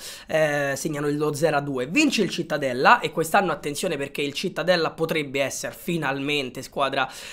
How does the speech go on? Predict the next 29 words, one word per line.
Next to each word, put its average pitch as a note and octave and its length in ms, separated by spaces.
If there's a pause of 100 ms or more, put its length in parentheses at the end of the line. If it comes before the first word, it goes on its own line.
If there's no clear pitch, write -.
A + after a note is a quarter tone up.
(120)
eh, E3 340
che F3 100
viene F#3 260
su, C#4 280
vince A3+ 360
quattro F#3+ 320
a F3+ 40
due, F3 340
eh, D#3+ 220
in E3 100
una, D#3+ 340 (220)
eh, F3+ 220
gara F#3 260
casalinga E3+ 560
contro D#3+ 420
il C#3+ 380
Crotone, G3+ 540
vittoria D#3 380
importantissima, D#3+ 1000
vittoria F3 280
importantissima G#3 760
innanzitutto F3 480
perché E3 220
il D#3+ 60
Cittadella F3 380
dimostra D#3+ 400
di D3+ 140
giocare D3+ 340
bene C3+ 420